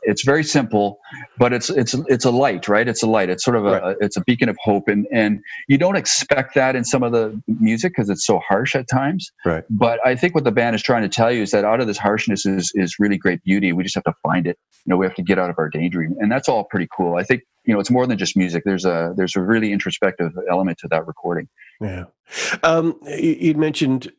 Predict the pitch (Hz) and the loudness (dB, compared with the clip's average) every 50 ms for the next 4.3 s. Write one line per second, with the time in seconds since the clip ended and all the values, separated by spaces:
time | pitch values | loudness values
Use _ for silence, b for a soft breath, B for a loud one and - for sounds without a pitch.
0 | _ _ _ _ _ _ _ _ _ - - 131 123 - - 120 - - _ _ | _ _ _ _ _ _ _ _ _ -14 -10 -8 -6 -4 -4 -6 -6 -8 _ _
1 | - 139 117 - - 156 - - - - 139 113 117 - 120 127 123 120 117 117 | 0 0 0 2 2 0 0 0 0 0 2 2 2 2 2 2 2 2 2 2
2 | 117 110 101 101 104 101 92 95 104 98 98 - - - - - 113 98 95 95 | 0 2 2 2 2 0 0 0 0 0 0 -2 -4 -8 -2 0 2 2 2 2
3 | 95 95 98 82 101 - - - - 107 101 101 95 - - 110 98 90 - 101 | 2 0 -2 -4 -4 -4 -4 0 2 2 2 0 -2 -2 -2 -2 -2 0 0 0
4 | 90 87 82 85 - | 0 2 0 -2 -4